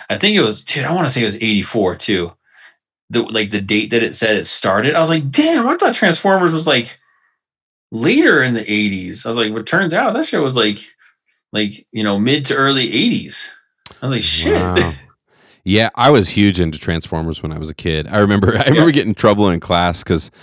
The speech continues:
Speaker 2: not for talking, not for being social, not being for a class clown or whatever, but because I had these little erasers that were, like, Transformer erasers, and I would
Speaker 1: Uh-huh.
Speaker 2: try to finish my work early,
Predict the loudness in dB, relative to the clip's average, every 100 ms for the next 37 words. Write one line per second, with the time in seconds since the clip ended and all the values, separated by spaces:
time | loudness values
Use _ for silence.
0 | -20 -4 2 2 2 0 0 2 2 2
1 | 0 0 0 -2 -2 -2 0 0 2 2
2 | 0 -2 -2 -2 -2 -2 -4 -4 -6 -10
3 | -4 -2 -2 -4 -6 -4 -4 -4 -4 -4
4 | -4 -8 -16 -12 -2 0 4 2 2 2
5 | 2 2 2 2 0 -2 -4 -4 -2 -4
6 | -4 -6 -4 -6 -6 -4 -4 -4 -2 0
7 | 0 2 0 2 0 0 -6 _ _ -20
8 | -8 0 4 4 4 2 2 2 2 2
9 | 2 2 0 2 2 2